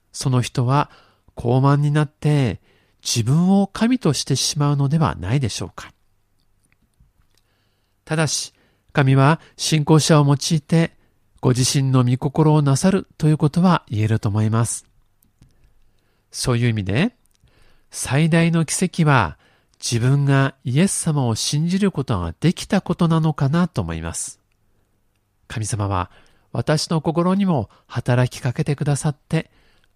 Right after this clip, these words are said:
頑なな心を開いてくださいました。さて、では、イエスのケアを受け、福音宣教の使命を託された弟子たちは、その後どうしたでしょうか。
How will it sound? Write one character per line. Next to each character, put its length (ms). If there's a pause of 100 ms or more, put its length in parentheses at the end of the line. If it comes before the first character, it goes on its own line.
頑 400
な 100
な 140
心 360
を 140 (160)
開 340
い 40
て 120
く 100
だ 100
さ 140
い 60
ま 100
し 100
た。 240 (2500)
さ 180
て、 220 (880)
で 140
は、 220 (680)
イ 180
エ 80
ス 160
の 180
ケ 240
ア 120
を 120
受 300
け、 60 (380)
福 260
音 140
宣 300
教 220
の 120
使 220
命 200
を 160
託 300
さ 200
れ 100
た 140
弟 200
子 120
た 120
ち 140
は、 180 (260)
そ 180
の 120
後 140 (300)
ど 140
う 60
し 100
た 100
で 80
し 140
ょ 40
う 60
か。 220